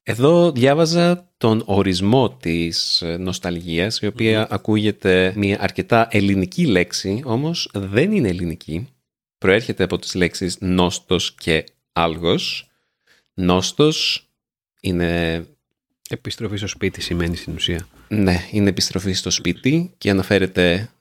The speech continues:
Speaker 1: από τον Όμηρο.
Speaker 2: Μμμ.
Speaker 1: Είναι μια αρχαία λέξη, όπως και το άλγος, που σημαίνει πόνος.
Speaker 2: Μμμ.
Speaker 1: Ε, και αυτή χρησιμοποιείται, το άλγος χρησιμοποιείται συνήθως στα νέα ελληνικά σαν ιατρικός όρος. Ε, ο,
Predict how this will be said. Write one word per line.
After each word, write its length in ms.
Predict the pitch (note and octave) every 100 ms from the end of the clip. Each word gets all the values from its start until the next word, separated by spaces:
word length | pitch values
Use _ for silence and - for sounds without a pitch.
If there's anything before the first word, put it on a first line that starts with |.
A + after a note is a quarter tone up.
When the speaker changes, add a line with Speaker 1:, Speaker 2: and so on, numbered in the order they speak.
| _ _
Speaker 1:
από 200 | - F#2+
τον 140 | F2
Όμηρο. 500 | E2 E2+ F#2 C#3 F#3 -
Speaker 2:
Μμμ. 120 | G#2
Speaker 1:
Είναι 120 | F#2
μια 360 | E2 E2+ E2+ D#2+
αρχαία 420 | F2+ - F2 D#2
λέξη, 420 | D#2 D#2+ - D3+ F3+
όπως 260 | - G2 -
και 120 | A2
το 140 | F2
άλγος, 440 | E2 E2+ A2+ F3+ -
που 80 |
σημαίνει 300 | G2 G2 F#2+
πόνος. 720 | G2+ _ E2+ F2+ C3 F3+ - - _
Speaker 2:
Μμμ. 80 | G2+ _ _ _ _ _ _ _ _
Speaker 1:
Ε, 340 | - F#2+ F#2+
και 180 | F#2+ B2
αυτή 340 | G2 - F2+
χρησιμοποιείται, 540 | D#2+ - F#2+ F2+ F2+ G#2
το 180 | - F#2+
άλγος 300 | G2+ G2 -
χρησιμοποιείται 640 | A2 G2 F2+ F#2+ F2+ F2+
συνήθως 460 | - F#2 F2+ F#2+
στα 100 | F#2
νέα 140 | F#2 F#2
ελληνικά 680 | F2 F2 F2 F#2+ F#2 F#2 G#2
σαν 280 | - G#2+ G#2
ιατρικός 580 | G2 F#2+ F#2 F2 F#2 -
όρος. 500 | - - E2 - - _ _ _ _ _ _ _ _
Ε, 340 | - D2+ D2+ D#2+ - - - A#2+ _ _ _ _ _
ο, 80 | _